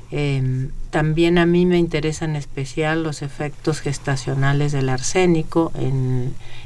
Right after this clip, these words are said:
en el aspecto de aprendizaje y memoria, y, pero para eso usamos un modelo experimental que es el ratón, y también estamos estudiando estos efectos, este, de la contaminación de arsénico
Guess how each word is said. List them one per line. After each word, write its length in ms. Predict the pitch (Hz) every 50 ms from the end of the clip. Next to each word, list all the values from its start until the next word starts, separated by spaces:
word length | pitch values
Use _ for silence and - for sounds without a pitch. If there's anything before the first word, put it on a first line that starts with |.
| - -
en 100 | 147 139
el 140 | 143 139 143
aspecto 600 | 143 135 - - - 160 147 - - - 156 147 143
de 120 | 143 139
aprendizaje 800 | 135 131 - 135 139 135 139 131 135 131 - 143 135 - - 151
y 40 | 139
memoria, 600 | 139 139 139 143 147 156 165 175 170 175 170 180 180 - - - - - - - - - - - -
y, 100 | 156 139
pero 300 | - 151 147 147 143 135
para 280 | - 151 143 147 147
eso 360 | 147 143 - 175 170 165 156 147
usamos 520 | 143 139 - - 147 147 151 147 143 -
un 100 | 156 143
modelo 600 | 131 127 123 123 127 143 156 151 143 127 123 123
experimental 880 | 120 - - - 127 123 131 131 131 127 127 131 - 143 143 143 143 139
que 120 | - 139
es 120 | 135 - -
el 100 | 131 123
ratón, 400 | 135 131 131 131 - 170 190 - - - - - - - - - - - - - - - - - -
y 100 | 165 147
también 360 | - - 139 139 143 151 151
estamos 420 | 151 - - 160 151 147 139 -
estudiando 600 | 143 139 - - 147 139 139 139 139 143 143 139
estos 360 | 135 131 - - - 139 - -
efectos, 680 | 131 - - 139 131 - - - - 127 - - -
este, 540 | - - - - - - - - 117 117 117
de 180 | - 123 123 123
la 160 | 127 131 123
contaminación 840 | - 139 135 131 139 131 135 131 135 131 127 131 - 147 139 139 139
de 80 | 143 139
arsénico 800 | 135 - - - 139 135 135 139 139 139 - - 151 147 156